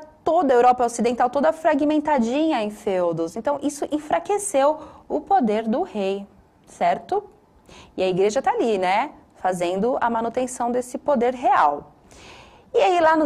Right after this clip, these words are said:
lá em cima, no topo, nós temos igreja, suzerana dos suzeranos. Sexto ano, vocês ainda vão ouvir esse termo, suzerana dos suzeranos, porque olha só,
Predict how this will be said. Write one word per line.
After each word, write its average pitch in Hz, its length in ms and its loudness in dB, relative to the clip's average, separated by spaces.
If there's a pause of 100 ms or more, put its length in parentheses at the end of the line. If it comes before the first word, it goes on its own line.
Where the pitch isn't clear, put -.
(100)
lá 262 140 4
em 269 80 0
cima, 262 460 0
no 208 120 -2
topo, 208 600 0
nós 202 240 -4
temos 240 720 -4 (240)
igreja, 196 720 2
suzerana 285 1000 2
dos 269 160 -2
suzeranos. 190 760 2 (400)
Sexto 214 420 -2
ano, 202 480 4 (240)
vocês 208 220 -2
ainda 214 220 2
vão 226 300 2
ouvir 262 280 0
esse 277 200 0
termo, 170 420 0
suzerana 254 880 0
dos 254 120 -4
suzeranos, 233 520 0
porque 208 300 -8
olha 240 160 2
só, 220 400 4